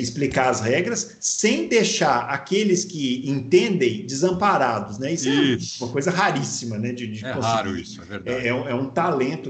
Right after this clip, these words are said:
Speaker 1: mesmo. E,
Speaker 2: É.
Speaker 1: e, e nesse meio tempo ele foi, ele conseguiu ter bom humor na medida, né? Conseguiu, é, é,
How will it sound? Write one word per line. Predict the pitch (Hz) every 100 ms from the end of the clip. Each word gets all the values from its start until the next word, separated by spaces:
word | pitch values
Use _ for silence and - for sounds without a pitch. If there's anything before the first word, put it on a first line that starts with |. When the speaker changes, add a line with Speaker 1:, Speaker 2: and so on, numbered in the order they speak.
| 113
Speaker 1:
mesmo. | 113 151 - - - _ 123
E, |
Speaker 2:
É. | 120 - -
Speaker 1:
e, | 180 170
e |
nesse | 175 196 208 202
meio | 190 180
tempo | 180 175 190
ele | 190 175
foi, | 175 165 147 117 - -
ele | - 135
conseguiu | - 147 151 143 143
ter | - 135 120
bom | 156 196
humor | 156 131 160 139
na | 120
medida, | 113 107 123 135 151 - -
né? | 127 143 170 - -
Conseguiu, | 190 185 196 147 143 131 107 - - - -
é, | 123 123 113 110 104 98 - 131
é, | 117 110 117 127 127